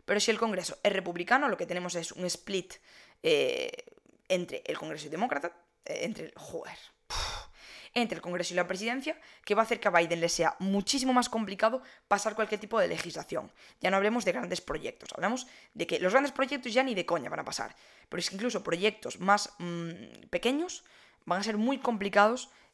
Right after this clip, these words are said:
eh, que puedan pasar. Eso sí, Biden sigue teniendo el poder de veto, lo cual es muy importante.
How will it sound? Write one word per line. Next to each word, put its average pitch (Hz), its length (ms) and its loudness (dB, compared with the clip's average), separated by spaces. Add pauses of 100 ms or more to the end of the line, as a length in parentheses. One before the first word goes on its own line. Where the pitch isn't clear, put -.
eh, 127 280 -4
que 165 120 -4
puedan 165 240 4
pasar. - 340 -6 (2250)
Eso 233 200 6
sí, 190 180 4
Biden 208 380 10
sigue 226 200 4
teniendo 208 280 2
el 190 40 0
poder 170 300 4
de 160 80 2
veto, - 300 -8 (760)
lo 156 160 -2
cual 170 140 8
es 180 100 4
muy 190 160 0
importante. 175 580 -2